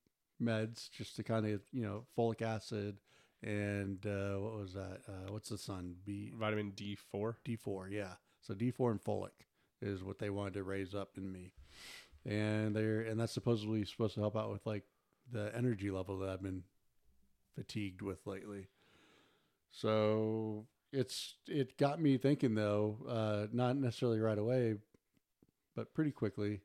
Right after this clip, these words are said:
Speaker 1: it got me thinking about that, uh, scripture in Corinthians six nineteen about, um, the body as a temple.
Speaker 2: Yeah. Um, if you want, I can read it real quick.
Speaker 1: Yeah.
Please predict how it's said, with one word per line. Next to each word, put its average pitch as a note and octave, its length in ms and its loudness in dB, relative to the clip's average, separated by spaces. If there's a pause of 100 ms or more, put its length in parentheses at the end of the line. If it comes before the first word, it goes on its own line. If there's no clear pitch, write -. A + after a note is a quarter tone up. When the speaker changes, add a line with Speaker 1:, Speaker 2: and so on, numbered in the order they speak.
(220)
Speaker 1:
it A#2+ 120 -8
got G#2+ 200 -2
me G#2+ 100 -2
thinking G#2+ 300 -2
about G#2 340 -2
that, G#2 280 -2
uh, G2+ 360 -4 (560)
scripture C3 540 2
in A2+ 300 2
Corinthians B2 840 2
six - 880 -8 (220)
nineteen B2+ 1300 0 (140)
about, B2 460 2 (100)
um, G#2+ 560 -2 (340)
the A2 80 4
body A#2 240 6
as A2 120 2
a G#2+ 40 -10
temple. B3+ 380 -2 (920)
Speaker 2:
Yeah. G#2+ 360 6 (180)
Um, G2 560 2 (500)
if A2+ 160 -4
you A2+ 100 0
want, A#2 440 4
I G#2 100 0
can F#2+ 220 -6
read A#2+ 160 -6
it - 100 -10
real G2 100 -8
quick. - 420 -10 (380)
Speaker 1:
Yeah. C#3+ 220 0